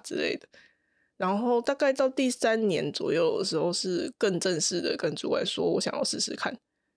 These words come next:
然后刚好加上那个时候部门也有扩张，就是人有变多，应该也，我记得有年纪比我更小的人 <laughs> 进公司，毕竟我 <laughs> 已经第三年了，已经不是什么小妹变老妹了。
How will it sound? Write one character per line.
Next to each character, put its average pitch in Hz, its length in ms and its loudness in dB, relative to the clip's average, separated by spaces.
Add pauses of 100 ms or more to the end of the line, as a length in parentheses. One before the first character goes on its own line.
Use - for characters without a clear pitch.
(580)
然 202 240 -6
后 175 500 -4
刚 - 200 2
好 - 120 4
加 247 220 2
上 269 160 2
那 247 80 4
个 240 80 4
时 - 100 0
候 208 240 4
部 247 160 0
门 180 160 2
也 170 60 2
有 - 380 2
扩 196 280 4
张， 170 400 -2 (240)
就 - 120 -6
是 - 120 -4
人 185 220 2
有 196 140 4
变 175 260 0
多， - 340 -4 (1000)
应 269 160 4
该 262 140 6
也， 233 280 2
我 151 100 2
记 240 160 2
得 175 100 4
有 165 340 2
年 175 140 2
纪 220 140 2
比 185 100 2
我 - 40 0
更 160 180 0
小 - 180 0
的 - 80 0
人 - 260 -4 (200)
<laughs> - 280 0
进 190 200 4
公 185 220 2
司， - 400 -2 (380)
毕 233 120 0
竟 208 160 2
我 180 240 0 (200)
<laughs> - 220 2
已 233 100 4
经 254 160 2
第 302 140 4
三 233 180 4
年 175 140 4
了， 175 80 4
已 175 40 4
经 214 140 2
不 208 80 0
是 220 120 4
什 185 120 2
么 160 80 0
小 - 180 2
妹 185 260 4
变 202 180 6
老 208 160 8
妹 202 200 6
了。 - 140 0